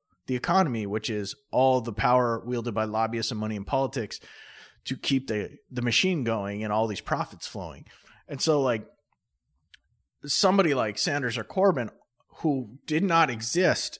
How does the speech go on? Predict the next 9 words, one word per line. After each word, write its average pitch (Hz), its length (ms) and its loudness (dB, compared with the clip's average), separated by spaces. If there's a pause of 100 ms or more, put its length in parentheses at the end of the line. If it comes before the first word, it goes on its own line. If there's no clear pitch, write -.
in, 117 260 -2
in 120 180 -4
a 110 100 -2
serious 139 540 0
way 156 220 2
pre-twenty 123 600 -6
fifteen, 117 640 -4 (560)
um, 113 520 -2 (920)
those, 156 460 2